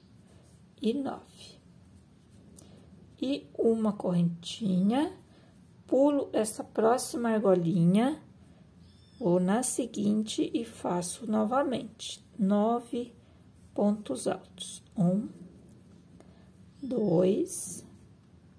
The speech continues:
três, quatro,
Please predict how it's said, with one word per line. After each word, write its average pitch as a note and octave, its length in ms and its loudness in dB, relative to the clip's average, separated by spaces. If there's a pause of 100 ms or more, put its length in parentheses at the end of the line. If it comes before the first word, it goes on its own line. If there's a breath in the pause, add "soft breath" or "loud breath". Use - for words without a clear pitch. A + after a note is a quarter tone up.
(2750)
três, G3 1040 2 (1700)
quatro, G#3 960 -4